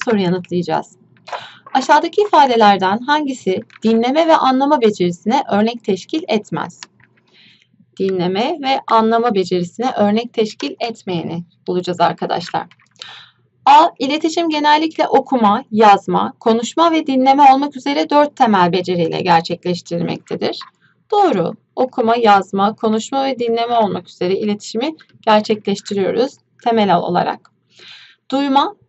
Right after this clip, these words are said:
dinleme eyleminin başlangıç aşamasıdır. Evet, dinleyeceğimiz bir şeyi öncelikle duymamız gerekmektedir. Bu da doğru. Duyma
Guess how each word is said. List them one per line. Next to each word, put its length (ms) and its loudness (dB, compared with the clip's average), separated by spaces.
dinleme 440 2
eyleminin 640 0
başlangıç 600 4
aşamasıdır. 800 -4
Evet, 380 0
dinleyeceğimiz 800 0
bir 160 4
şeyi 520 -2
öncelikle 640 -4
duymamız 480 -2
gerekmektedir. 960 -4
Bu 100 -2
da 140 0
doğru. 400 -2
Duyma 260 2